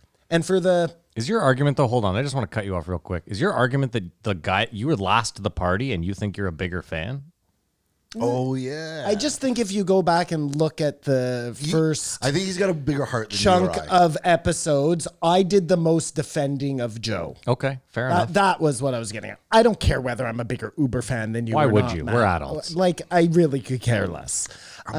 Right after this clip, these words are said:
Speaker 1: Um,
Speaker 3: biggest.
Speaker 1: You are the biggest, Kamar. You are the biggest.
Speaker 3: <laughs> I know that's, I know that
Speaker 1: Absolutely.
Speaker 3: you're trying to say.
Speaker 1: This is not the role I've wanted to take on.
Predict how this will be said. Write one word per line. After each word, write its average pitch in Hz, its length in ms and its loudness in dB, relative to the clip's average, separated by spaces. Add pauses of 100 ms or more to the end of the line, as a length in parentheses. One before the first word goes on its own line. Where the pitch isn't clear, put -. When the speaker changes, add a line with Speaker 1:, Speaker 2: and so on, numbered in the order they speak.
Speaker 1:
Um, 156 60 0
Speaker 3:
biggest. - 380 -8 (320)
Speaker 1:
You 277 160 8
are 294 240 8
the 233 140 2
biggest, 170 480 2
Kamar. 127 480 -2 (280)
You 196 200 4
are 208 320 8
the 202 140 2
biggest. 170 420 2
Speaker 3:
<laughs> - 40 -6
I 160 40 0
know 180 240 4
that's, 196 120 0
I 185 40 0
know 175 60 -2
that 175 80 2
Speaker 1:
Absolutely. 170 240 2
Speaker 3:
you're 165 100 0
trying 147 140 -2
to 139 40 -6
say. 107 260 -8 (2000)
Speaker 1:
This 165 280 2
is 151 120 -6
not 170 220 2
the 156 80 -2
role 135 360 -2
I've 135 200 0
wanted 120 460 -4
to 131 120 -8
take 117 300 -4
on. 107 380 -4